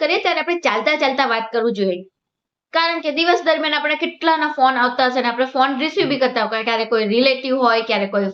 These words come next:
ફ્રેન્ડ્સ હોય, ક્યારેક વર્કિંગના લીધે ના હોય. તો આપણે બેસવાની જગ્યાએ ચાલતા ચાલતા ફોન પર વાત કરવી જોઈએ. ને એમાં પણ જો રિલેટિવના કે ફ્રેન્ડના ફોન હોય તો આપણે નક્કી જ નથી હોતું કેટલી લાંબ વાત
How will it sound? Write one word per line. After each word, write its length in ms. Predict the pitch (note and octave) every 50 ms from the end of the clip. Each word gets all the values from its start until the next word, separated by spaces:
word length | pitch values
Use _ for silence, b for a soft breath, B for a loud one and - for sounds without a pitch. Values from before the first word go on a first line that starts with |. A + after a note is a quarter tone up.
| - -
ફ્રેન્ડ્સ 440 | A#3+ B3+ C4 C4+ C4+ C4+ C4+ B3+ C#4+
હોય, 220 | B3 A#3+ A#3+ A#3+ A#3+ A#3+
ક્યારેક 320 | A#3+ G#3 G3+ G3 G3+ - A3+ A#3+
વર્કિંગના 500 | A#3+ A#3+ A#3+ D#4 C#4+ C#4+ C#4 C4 C4 B3+ B3+
લીધે 220 | B3+ B3 C4 C4
ના 160 | B3+ B3+ B3+ B3+
હોય. 160 | B3 A#3+ A#3 A#3 - - D3 C#3+ - _ _ _ _ _ _ _ _ _ _ _ _ _ _ _ _ _ _ C#4
તો 120 | F4 E4+
આપણે 240 | D#4 D4+ E4+ E4+ C4+ A3 G3+ G#3 - _ _ _ -
બેસવાની 580 | B3 A#3+ B3 B3+ - - E4+ E4+ F4 F#4 E4+ -
જગ્યાએ 380 | D#4 B3+ A#3+ D4+ E4 A#4 C5+ B4+ - - _ -
ચાલતા 320 | E4 C4 C#4 E4 F4+ F#4+ F4+ F4+
ચાલતા 300 | E4 D4 D4 C#4+ C#4+ C#4+ C#4+ C#4
ફોન 200 | B3+ B3 B3 B3+
પર 100 | C4+ B3+ B3
વાત 180 | A#3+ A#3+ -
કરવી 240 | - C4 C4+ C4+ G#3+ A3+
જોઈએ. 180 | A3 G3 F#3+ F#3+ F#3+ _ _ _ _ C#4+
ને 120 | D4 C#4+
એમાં 200 | C4+ C#4+ D#4 D#4+
પણ 160 | D#4+ D4 C#4 B3
જો 160 | D#4 C#4+ C4 C4
રિલેટિવના 500 | C4+ C4+ C#4+ D#4 D#4 D#4+ D4+ D4 C#4 B3+ B3
કે 80 | B3+ B3+
ફ્રેન્ડના 440 | B3+ C4+ C4 C4+ D4 D4 C#4+ C#4+ C#4+
ફોન 160 | D4 D4 C#4+
હોય 100 | C#4+ C#4
તો 100 | C4 B3+
આપણે 240 | A#3+ D4 C#4+ C#4 A3+ - - - _ _ _ _ _ _ -
નક્કી 360 | B3 B3 C4 C4 - F4 D#4+
જ 60 | C4+ E4
નથી 180 | D#4+ D#4+ F#4 D#4+
હોતું 240 | D#4 D#4+ D#4+ D#4+ C#4
કેટલી 320 | B3+ C4+ C#4+ D4 D4 C#4+
લાંબ 240 | C#4 C4+ C4+ C4+ C4+ C4
વાત 140 | C4 C4 C4